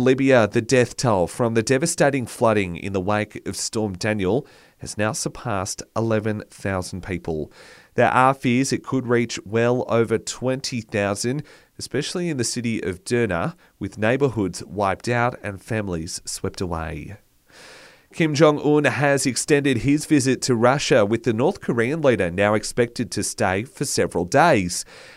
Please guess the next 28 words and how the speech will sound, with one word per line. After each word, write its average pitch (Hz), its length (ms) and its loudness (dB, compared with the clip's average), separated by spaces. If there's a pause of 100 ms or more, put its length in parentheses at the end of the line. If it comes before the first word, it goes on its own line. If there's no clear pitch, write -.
He 170 100 0
met 165 220 6
with 147 160 0
Vladimir 143 340 2
Putin 139 420 -2
for 139 160 0
a 117 60 4
lengthy 123 460 -2
five-hour 135 680 -2
chat 101 380 -2 (100)
earlier 110 320 2
this 87 280 -4
week, 147 280 -2 (400)
but 82 120 -8
no 127 240 0
arms 113 320 -2
deal 95 180 0
was 98 300 2
confirmed, 95 720 -2 (260)
which - 260 -8
the 87 80 -10
president 90 540 -4
was 92 260 -2
reportedly 101 580 0
seeking 95 460 -6
for 90 160 -6
his 131 320 -4
war 76 300 -6